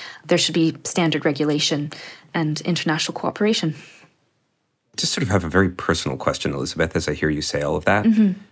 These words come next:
Speaker 2: which is, like, when you think about how fast this is all going and the complicated nature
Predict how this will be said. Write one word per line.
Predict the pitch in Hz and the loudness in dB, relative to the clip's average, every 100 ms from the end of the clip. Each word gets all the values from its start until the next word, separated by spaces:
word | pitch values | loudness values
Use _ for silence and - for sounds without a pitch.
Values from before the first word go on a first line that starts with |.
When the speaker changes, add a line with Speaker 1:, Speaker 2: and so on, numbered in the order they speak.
| _ _ | _ _
Speaker 2:
which | 110 95 | -2 2
is, | 101 87 80 - _ _ _ - | 4 4 2 -4 _ _ _ -2
like, | - - _ | -2 -2 _
when | - 104 | 4 8
you | 113 | 8
think | - 139 139 131 | 6 4 4 6
about | 120 90 | 4 2
how | - 90 | 2 2
fast | - 85 87 - | 4 2 2 2
this | 82 | 0
is | 85 78 | 0 0
all | 65 | 0
going | - 50 - - _ _ _ _ _ - | -2 -6 -6 -12 _ _ _ _ _ 0
and | 90 76 67 - _ _ - | 2 2 0 -8 _ _ -6
the | 95 90 - | 0 0 0
complicated | - 131 127 127 120 113 98 82 | 2 4 4 4 2 4 2 2
nature | 80 78 - 71 - - | 2 2 0 -2 -2 -6